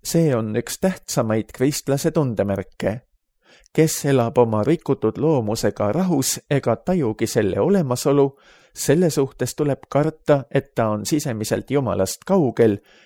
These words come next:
ehkki ta võib uskuda tema olemasolu. Meie suurim eksitaja ja rikkuja on meie oma süda.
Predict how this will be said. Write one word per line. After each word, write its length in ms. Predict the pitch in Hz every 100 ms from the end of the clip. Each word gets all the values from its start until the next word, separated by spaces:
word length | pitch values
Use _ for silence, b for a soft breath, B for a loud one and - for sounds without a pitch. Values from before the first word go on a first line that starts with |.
| b -
ehkki 640 | 135 - - 156 151 -
ta 160 | - 123
võib 220 | 113 110 143
uskuda 460 | - - - 139
tema 260 | 139 143 156
olemasolu. 600 | 135 98 95 - 92 - - _ _ _ _ _ _ _ _ _ _ _ _ _ _ _ _ _ _ _ _ _ _ _ _ _ _ _ _ _ _ _ -
Meie 360 | 147 143 110 104
suurim 540 | - 170 190 120 104
eksitaja 720 | 127 - 160 - 131 127 113 110
ja 220 | 113 95
rikkuja 680 | 104 160 _ - 156 135 135 -
on 140 | 127
meie 360 | 107 107 98 95
oma 300 | 147 160 151
süda. 320 | 143 101